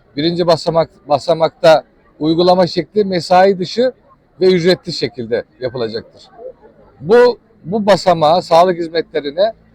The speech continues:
getirilen güvensizlik açısından bir yüktür.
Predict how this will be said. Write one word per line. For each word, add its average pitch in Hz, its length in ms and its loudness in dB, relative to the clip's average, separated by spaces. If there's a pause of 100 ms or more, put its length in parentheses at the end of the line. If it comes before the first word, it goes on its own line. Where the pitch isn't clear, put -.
(220)
getirilen 175 600 0 (500)
güvensizlik 175 640 0
açısından 170 680 -2
bir 170 100 -2
yüktür. 175 400 -6